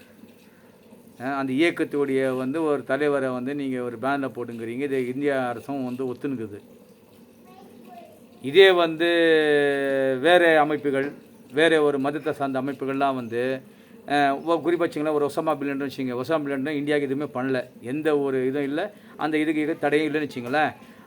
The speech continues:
அவர் வந்து அப்படி பார்க்க போனா வந்து முஸ்லீமு, அப்புறம் கிறிஸ்டின், இப்படி வச்சு வச்சுக்கலாம் வச்சுங்க. அமெரிக்காவுக்கும் அவருக்கு ஒரு, ஒரு சண்டை,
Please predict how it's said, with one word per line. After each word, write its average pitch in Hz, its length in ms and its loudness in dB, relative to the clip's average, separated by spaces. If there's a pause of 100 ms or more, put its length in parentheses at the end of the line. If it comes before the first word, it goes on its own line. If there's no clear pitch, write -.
(100)
அவர் 170 240 4
வந்து 165 300 2
அப்படி 165 220 4
பார்க்க 156 320 4
போனா 139 260 -2
வந்து 160 200 -6
முஸ்லீமு, 151 460 -4
அப்புறம் 151 280 -4
கிறிஸ்டின், 151 360 -6
இப்படி 147 160 -4
வச்சு 151 180 0
வச்சுக்கலாம் 151 320 -4
வச்சுங்க. 123 200 -8
அமெரிக்காவுக்கும் 135 500 -4
அவருக்கு 143 260 -4
ஒரு, 127 200 -6 (280)
ஒரு 143 120 -4
சண்டை, 139 340 0